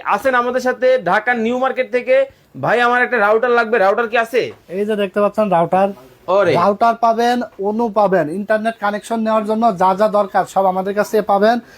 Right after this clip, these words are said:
Speaker 2: এবং এটা দেখতে পাচ্ছেন আরেকটা, এটা হলো মিনি এয়ার মা-, এয়ার মাউস।
Speaker 1: আচ্ছা।
Speaker 2: যেটা হলো আপনার সোফায় বসে আপনার টিভিতে কাজ করবেন বা যে কোনোভাবে টাইপিং করবেন, এখন কিন্তু আপনার ওই রিমোট দিয়ে টাইপ করা লাগবে না। এয়ার মাউস দেখতে পাচ্ছেন।
Speaker 1: ওকে।
Speaker 2: চমৎকার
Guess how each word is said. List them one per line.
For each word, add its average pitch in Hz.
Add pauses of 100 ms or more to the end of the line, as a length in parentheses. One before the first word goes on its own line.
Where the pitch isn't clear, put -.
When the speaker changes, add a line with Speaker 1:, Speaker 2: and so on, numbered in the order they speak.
(220)
Speaker 2:
এবং 202
এটা 214
দেখতে 214
পাচ্ছেন 226
আরেকটা, 202
এটা 196
হলো 208
মিনি 220
এয়ার 208
মা-, 202
এয়ার 220
মাউস। 180 (240)
Speaker 1:
আচ্ছা। 151
Speaker 2:
যেটা 196
হলো 233
আপনার 226
সোফায় 214
বসে 220
আপনার 208
টিভিতে 220
কাজ 208
করবেন 202 (520)
বা 180
যে 190
কোনোভাবে 202
টাইপিং 196
করবেন, 202
এখন 190
কিন্তু 196
আপনার 196
ওই 196
রিমোট 196
দিয়ে 208
টাইপ 196
করা 202
লাগবে 190
না। 214 (100)
এয়ার 214
মাউস 180
দেখতে 165
পাচ্ছেন। 214 (340)
Speaker 1:
ওকে। -
Speaker 2:
চমৎকার 247